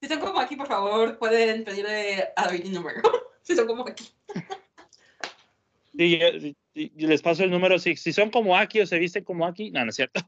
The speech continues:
Speaker 2: Este, ya es otra cosa.
Speaker 1: Ya son su cuadrito hacia arriba como Aki.
Speaker 2: <laughs> No,
Speaker 1: La
Speaker 2: no.
Speaker 1: de Donald.
Speaker 2: Jide, pues, en mi afán de ya no, ya no tengo nada más que aportar a, al, al tema más que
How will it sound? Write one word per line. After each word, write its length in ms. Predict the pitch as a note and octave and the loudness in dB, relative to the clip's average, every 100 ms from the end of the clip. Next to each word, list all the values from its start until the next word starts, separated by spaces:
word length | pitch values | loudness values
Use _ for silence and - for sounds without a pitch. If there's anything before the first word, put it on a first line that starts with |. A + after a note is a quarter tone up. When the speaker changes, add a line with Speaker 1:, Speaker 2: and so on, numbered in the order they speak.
| _ B3 C#4 A#3+ | _ -12 -8 -4
Speaker 2:
Este, 400 | F3+ F3 F3 F#3 | 2 2 4 4
ya 120 | F3 | 4
es 140 | F3+ - | 2 0
otra 240 | G#3 - A3+ | -2 0 -2
cosa. 340 | - G#3 F#3 D#4+ | -2 -4 4 4
Speaker 1:
Ya 60 | |
son 80 | F4 | 6
su 80 | F#4 | 4
cuadrito 300 | - C#4+ D4 | 4 2 2
hacia 180 | - C4 | 2 2
arriba 260 | - D4 C#4+ | 0 -2 -4
como 220 | - A#3+ | -2 0
Aki. 400 | C4+ - D4+ - - - - - | -2 -2 -6 -10 -16 -20 -20 -14
Speaker 2:
<laughs> 540 | C#4 B3+ - - A4+ _ A4+ _ C4+ C4+ _ C4+ | -6 -4 -4 -10 -14 _ -20 _ _ -20 _ -18
No, 80 | A#3+ | -4
Speaker 1:
La 220 | - A#3 | 4 8
Speaker 2:
no. 80 | A3 | 8
Speaker 1:
de 120 | B3+ - - | 6 0 -6
Donald. 480 | B3+ C4+ C#4 D4+ - _ _ C5 C5+ _ A#4 A4 A#4 - _ - - - - _ - _ _ _ | -2 0 0 -2 -6 _ _ -20 -20 _ -10 -10 -14 -16 _ -14 -14 -16 -20 _ -20 _ _ _
Speaker 2:
Jide, 400 | - G#3 G3+ F#3+ | -2 4 6 6
pues, 420 | F3+ F#3+ F3 - - _ _ _ _ _ _ _ _ _ - | 4 0 0 -8 -20 _ _ _ _ _ _ _ _ _ -4
en 180 | F3+ F#3 | -2 2
mi 80 | |
afán 320 | F#3 E3 G#3+ A#3 | 0 2 2 4
de 180 | A3+ F#3+ | 2 2
ya 140 | G3+ | 0
no, 120 | G#3+ - _ | 0 -6 _
ya 200 | E3+ F#3+ | 0 2
no 120 | G#3+ | 2
tengo 240 | G#3+ G#3 G3+ | 0 -2 0
nada 320 | G3 G#3 G3 | 2 4 4
más 240 | G3 G3 | 2 -2
que 100 | - | -2
aportar 460 | G3 F#3+ F3+ F3 F3+ | -2 0 0 4 4
a, 140 | F#3 E3 | 6 4
al, 340 | D#3+ D3+ C#3+ | 2 2 2
al 200 | D#3+ D3+ | 0 0
tema 260 | - E3 F3 | 0 -2 0
más 260 | E3+ D3 - | 2 0 -2
que 400 | C#3+ B2 A#2 | -2 0 -2